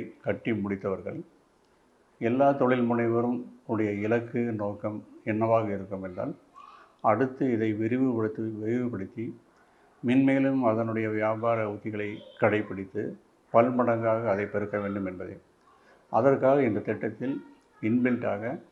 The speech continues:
செகண்ட் டோஸ் என்ற ஒரு ஸ்கீம் உள்ளது. முதல் கடன் பெற்றவர்கள் அடுத்த கடன் ரூபாய் ஒரு கோடி ரூபாய் இதில் பெற முடியும். இரண்டாவது, குறிப்பாக இந்த இரண்டாவது பெறக்கூடிய செகண்ட் டோஸ் என்கிற இந்த திட்டமானது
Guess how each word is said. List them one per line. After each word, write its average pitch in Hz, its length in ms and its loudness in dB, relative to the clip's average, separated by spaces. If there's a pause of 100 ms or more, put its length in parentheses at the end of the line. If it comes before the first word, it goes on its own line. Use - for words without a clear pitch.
(140)
செகண்ட் 139 360 2
டோஸ் 139 220 4
என்ற 107 240 -2
ஒரு 101 180 -2
ஸ்கீம் 98 300 -8
உள்ளது. 92 260 -12 (1040)
முதல் 131 340 2
கடன் 123 340 2
பெற்றவர்கள் 98 520 -2 (440)
அடுத்த 127 380 -2
கடன் 104 340 -2 (760)
ரூபாய் 131 320 4
ஒரு 117 240 2
கோடி 143 240 6
ரூபாய் 120 260 4
இதில் 107 240 -2 (160)
பெற 104 180 0
முடியும். 92 300 -10 (1000)
இரண்டாவது, 110 540 2 (640)
குறிப்பாக 131 460 4
இந்த 113 220 2 (160)
இரண்டாவது 131 600 0 (100)
பெறக்கூடிய 113 540 -4
செகண்ட் 113 380 -6
டோஸ் 120 220 -4
என்கிற 104 260 -6
இந்த 101 140 -8
திட்டமானது 101 640 -10